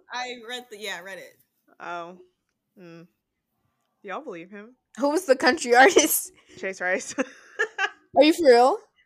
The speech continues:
Speaker 2: Yeah.
Speaker 3: Y'all,
Speaker 2: You know, he's
Speaker 3: Chase
Speaker 2: got a thing
Speaker 3: Rice,
Speaker 2: for Bachelorette.
Speaker 3: y'all, Chase Rice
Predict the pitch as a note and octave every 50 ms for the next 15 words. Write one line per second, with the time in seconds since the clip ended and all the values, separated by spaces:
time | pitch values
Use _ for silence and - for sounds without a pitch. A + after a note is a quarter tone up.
0 | _ _ _ G3 G#3 G#3 G#3 G#3 G3+ G#3+ - A3+ C4 D#4+ F4+ A4 C5 C#5+ C5 A4+
1 | E4+ C4 A3+ A3+ _ - C4+ B3+ C4 C4+ E4 D#4 D#4+ G#4+ B4 C4+ B3+ A#3+ A3+ C#4+
2 | D4+ D#4+ F4+ G#4 - A#3 G#3+ G3 - - G#4 A4 - - A3+ D4 E4+ F#4+ A4 G#4
3 | F#4+ E4 C4+ - _ _ _ _ _ _ _ - - - E4 G4 G#4 G#4+ - -
4 | C4 A#3+ B3+ C#4 D#4+ F#4 E4+ E4+ -